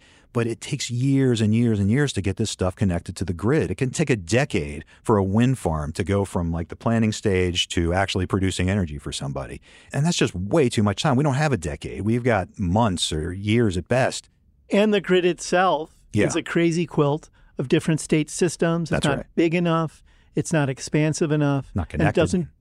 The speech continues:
Speaker 2: it's not connected enough.
Speaker 1: Mm-hmm.
Speaker 2: And it doesn't generate enough power to meet some of the green solutions that we want to embrace.
Speaker 1: That's right. If we want to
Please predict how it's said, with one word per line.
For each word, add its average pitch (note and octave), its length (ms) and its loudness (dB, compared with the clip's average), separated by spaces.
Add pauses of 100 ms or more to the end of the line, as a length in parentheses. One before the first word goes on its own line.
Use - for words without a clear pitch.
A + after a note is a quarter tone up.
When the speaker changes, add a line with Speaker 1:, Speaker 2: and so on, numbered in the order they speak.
(180)
Speaker 2:
it's D#3 220 0
not C#3+ 260 0
connected D3 500 0
enough. E2 280 2
Speaker 1:
Mm-hmm. - 380 -12
Speaker 2:
And D#3+ 120 2
it C3+ 40 -6
doesn't D#3+ 280 2
generate D#3+ 380 2
enough D3 260 0
power D#3 600 -2 (420)
to E3 180 0
meet D3+ 340 2
some D3+ 160 0
of C3+ 120 0
the C#3+ 80 0
green C#3+ 760 0
solutions C#3+ 840 0
that D3+ 120 0
we D#3+ 100 0
want C#3 200 0
to B2+ 80 0
embrace. C#3+ 420 -2
Speaker 1:
That's - 220 -2
right. - 260 -10
If E2+ 160 -6
we G2+ 100 0
want A2+ 260 0
to A2+ 380 2